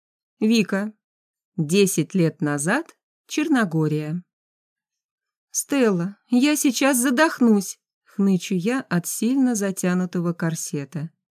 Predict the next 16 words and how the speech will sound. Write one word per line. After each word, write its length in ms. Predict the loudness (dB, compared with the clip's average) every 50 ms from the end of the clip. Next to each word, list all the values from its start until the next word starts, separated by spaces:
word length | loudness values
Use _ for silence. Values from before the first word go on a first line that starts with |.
| _ _ _ _ 2
Мы 180 | 2 4 4
выбрались 600 | 4 4 2 2 2 2 2 2 2 0 0 -2
в 40 | -2
живописное 680 | 0 0 2 2 0 0 0 0 -2 -2 -2 -4 -2 0
место 380 | 0 0 0 0 -2 -2 -2 0
на 180 | 2 2 2
бока 300 | 2 2 0 0 0 -2
Которской 560 | -4 -2 -2 -2 0 -2 -2 -2 -4 -4 -2
бухте, 500 | -2 0 0 -2 -2 -4 -6 -6 -4 -4 -6 _ _ _ _ _ -4
где 240 | 0 2 4 4 4
величественные 880 | 4 2 2 2 0 0 -2 -4 -6 -4 -2 2 2 4 4 4 2
скалы 640 | 0 -2 -4 -4 -2 0 2 2 2 2 0 0 0
и 20 |
бескрайнее 680 | 0 0 -2 -2 -2 -2 0 0 2 2 2 2 2 2
море 420 | 2 4 4 2 2 2 0 -2 -4 _ _ _ _ _
стали 440 | -10 -6 -4 -2 0 0 2 0 0